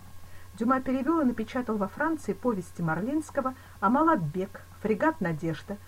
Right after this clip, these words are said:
очерк «Прощание с Каспием», и в статье, посвященной их автору, утверждал: «Кажется, что эти страницы принадлежат Байрону. А между тем имя человека, написавшего их, даже неизвестно у нас.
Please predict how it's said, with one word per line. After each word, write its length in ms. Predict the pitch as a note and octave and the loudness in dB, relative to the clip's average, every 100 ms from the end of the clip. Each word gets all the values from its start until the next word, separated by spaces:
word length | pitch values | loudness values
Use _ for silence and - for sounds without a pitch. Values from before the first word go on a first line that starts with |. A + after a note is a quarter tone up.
| - - | -16 -4
очерк 360 | C#4+ D#4+ C4+ - | -2 2 0 0
«Прощание 520 | F#3 - - B3 B3+ | -4 -4 0 2 2
с 100 | - | 0
Каспием», 540 | - F3+ - - D3 - - - - | -2 -2 -4 -10 -10 -10 -16 -18 -8
и 60 | G#3 | -8
в 40 | |
статье, 400 | - G#3+ B3 F4 | -4 -4 0 0
посвященной 600 | D4 B3+ G3+ - F3+ E3+ | 0 -4 -6 -4 -2 -2
их 120 | D#3 D#3+ | -2 -2
автору, 380 | D3 - C#3 - | -4 -6 -10 -8
утверждал: 580 | G3+ G#3+ G3 - D3 C#3+ - - - - - - | -2 0 -2 -4 -8 -8 -14 -18 -20 -20 -18 -6
«Кажется, 580 | - A3+ D4+ D#4+ - D#4 | 2 2 2 -2 -2 -2
что 200 | - F#3 | 0 -2
эти 160 | E3 D#3+ | -2 -4
страницы 580 | - D3+ D3+ G3 - | -6 -4 -2 -2 -4
принадлежат 560 | B3 G#3 E3 D#3 D#3 D3 C#3+ | -4 -2 -2 -2 -2 -2 -2
Байрону. 440 | D#3 C#3+ C#3 C#3+ D#3+ - - - - | -2 -2 -2 -6 -8 -14 -18 -18 -10
А 120 | - F#3+ | 0 4
между 280 | F#3+ F3+ G3 | 4 4 0
тем 240 | F#3+ E3+ - | 0 0 0
имя 220 | F3+ D#3+ | 0 -2
человека, 580 | - E3 D#3 G#3 D#4 D#4 | -4 -4 0 0 0 0
написавшего 680 | D4+ D4+ - D4 - B3 | 0 -2 0 0 0 0
их, 200 | C4 C4 - - - | 0 -2 -8 -14 -8
даже 280 | D3+ D#3+ G3 | -2 0 4
неизвестно 640 | A#3+ C4 D4+ G#4+ - G3+ | 4 4 4 4 4 -2
у 40 | D#3 | 0
нас. 200 | C3 | -2